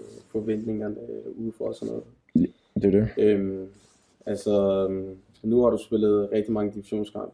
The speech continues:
Speaker 1: Du har spillet første division med, med Skive.
Speaker 2: Mm.
Speaker 1: Øh, nu er du i B K Frem og så videre. Øhm, altså, hvad tror du, altså, dansk fodbold, øh, altså, hvad, hvad kan de gøre anderledes for, for at få flere unge spillere op? Øh,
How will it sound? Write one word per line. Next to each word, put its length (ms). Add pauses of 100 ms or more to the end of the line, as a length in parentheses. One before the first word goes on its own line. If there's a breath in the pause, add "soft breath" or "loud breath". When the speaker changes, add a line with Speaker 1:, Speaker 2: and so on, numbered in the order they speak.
(120)
Speaker 1:
Du 40
har 80
spillet 280
første 240
division 480
med, 320 (120)
med 120
Skive. 380 (180)
Speaker 2:
Mm. 240
Speaker 1:
Øh, 500
nu 140
er 40
du 200
i 180 (180)
B 180
K 20 (160)
Frem 220
og 60
så 120
videre. 260 (600)
Øhm, 600
altså, 300 (460)
hvad 400
tror 300
du, 180 (120)
altså, 240 (140)
dansk 320
fodbold, 340 (240)
øh, 380
altså, 180 (160)
hvad, 100 (220)
hvad 140
kan 180
de 80
gøre 200
anderledes 680
for, 300
for 60
at 80
få 280
flere 320
unge 160
spillere 280
op? 280 (680)
Øh, 560